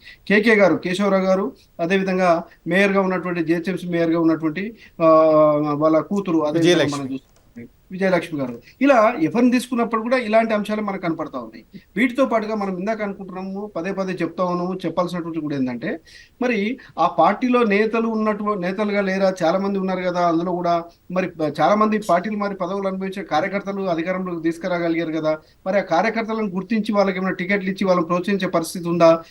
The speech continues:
Speaker 1: వాళ్ళందరినీ పక్కన పెట్టి ఈరోజు నిన్న మొన్న టీఆర్ఎస్ గా ఉన్నప్పుడు ఇప్పుడు కొనసాగుతున్నటువంటి బీఆర్ఎస్ పార్టీ ఏ తప్పిదమైతే చేసి నేతలను కొనుగోలు చేసిందనో, తమ వైపు తిప్పిందనో, తిప్పుకుందనో, బలవంతంగా చేర్చుకున్నారనో, లేకపోతే టికెట్ల ఆశ చూపి మా, మా నేతలందరినీ తీసుకెళ్లారని చెప్పి ఆరోపణలు చేసినటువంటి వాళ్ళు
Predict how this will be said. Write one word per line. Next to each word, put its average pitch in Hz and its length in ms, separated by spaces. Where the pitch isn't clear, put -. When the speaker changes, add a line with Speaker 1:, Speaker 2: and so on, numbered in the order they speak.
Speaker 1:
వాళ్ళందరినీ 214 460
పక్కన 220 240
పెట్టి 208 220
ఈరోజు 185 280
నిన్న 160 260
మొన్న 220 260
టీఆర్ఎస్ 196 580
గా 196 160
ఉన్నప్పుడు 185 540
ఇప్పుడు 196 240
కొనసాగుతున్నటువంటి 190 840
బీఆర్ఎస్ 180 460
పార్టీ 180 160
ఏ 165 160
తప్పిదమైతే 208 560
చేసి 185 360
నేతలను 190 580
కొనుగోలు 190 340
చేసిందనో, 180 440
తమ 160 240
వైపు 185 240
తిప్పిందనో, 175 520
తిప్పుకుందనో, 170 760
బలవంతంగా 208 480
చేర్చుకున్నారనో, 185 880
లేకపోతే 185 240
టికెట్ల 202 340
ఆశ 190 160
చూపి 196 220
మా, 175 400
మా 170 200
నేతలందరినీ 190 560
తీసుకెళ్లారని 180 640
చెప్పి 165 160
ఆరోపణలు 170 340
చేసినటువంటి 147 460
వాళ్ళు 175 280